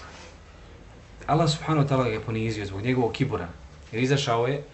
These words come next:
pred tristotine ashaba, misleći da će ga njegova hiljada spasiti. Međutim, Hamza izašao na dvoboj sa njim, istog trenutka ga je sasuo. Nakon njega izašli su Utbe i njegov brat Šejbe,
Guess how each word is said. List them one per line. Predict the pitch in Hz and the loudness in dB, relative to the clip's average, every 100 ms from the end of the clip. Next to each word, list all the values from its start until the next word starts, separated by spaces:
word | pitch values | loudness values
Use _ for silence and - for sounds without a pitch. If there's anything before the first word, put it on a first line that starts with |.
| - | -12
pred | - 113 | -8 -4
tristotine | 139 123 131 - 107 | -2 0 -2 -4 -4
ashaba, | 101 101 117 113 110 151 - - - - - - | -6 -4 0 0 0 -6 -10 -20 -20 -20 -20 -2
misleći | 147 147 131 | 2 4 4
da | 120 | 0
će | 113 113 | 0 2
ga | |
njegova | 117 120 117 | 2 4 2
hiljada | 117 113 101 | 4 2 2
spasiti. | 98 95 87 82 - - - - - - - - - | 0 0 0 -2 -12 -20 -20 -20 -20 -20 -20 -20 -10
Međutim, | 120 120 123 | -8 -4 0
Hamza | 135 135 113 | 2 2 0
izašao | 117 107 104 | -2 -4 -6
na | |
dvoboj | 101 117 107 | -2 0 -2
sa | 101 | -4
njim, | 120 160 - - - - - - - | -4 -6 -8 -18 -20 -20 -20 -20 -8
istog | 156 147 127 | -2 0 0
trenutka | 120 120 113 110 | -2 -2 -2 0
ga | |
je | 110 110 - - - | 0 0 -6 -16 -16
sasuo. | - 104 - - - - - - - - - | 0 2 2 -8 -14 -16 -20 -18 -16 -16 -6
Nakon | 214 226 214 | 6 8 8
njega | 190 185 | 8 10
izašli | 170 170 151 143 | 10 10 8 6
su | 139 131 - - - - - - - | 2 -2 -6 -20 -20 -20 -20 -20 2
Utbe | 160 170 135 139 - - - - - - - - - | 4 6 6 6 6 2 -14 -20 -20 -20 -20 -10 4
i | |
njegov | 135 147 139 | 10 12 10
brat | 135 131 | 10 6
Šejbe, | - 139 131 120 151 | 4 4 4 4 0